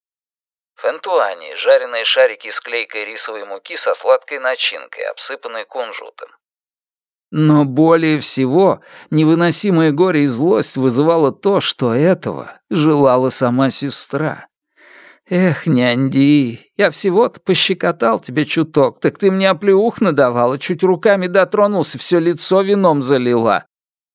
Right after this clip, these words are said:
А вот начни Бэббит гладить тебя или кусать, так ты с радостью всё снесёшь. Сколько несправедливости в этом мире!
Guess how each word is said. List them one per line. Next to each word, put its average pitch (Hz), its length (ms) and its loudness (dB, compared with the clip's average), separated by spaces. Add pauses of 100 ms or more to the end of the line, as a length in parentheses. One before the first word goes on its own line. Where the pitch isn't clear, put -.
(160)
А 113 80 2
вот 127 160 2
начни 139 360 2
Бэббит 123 480 0
гладить 165 480 0
тебя 120 300 0
или 120 160 -2
кусать, 156 600 -2 (260)
так - 180 -4
ты 214 120 -2
с - 180 -2
радостью 185 640 0
всё 123 240 0
снесёшь. 107 720 -4 (420)
Сколько - 540 -6
несправедливости 131 1080 0
в 110 60 0
этом 110 280 -2
мире! 101 480 -6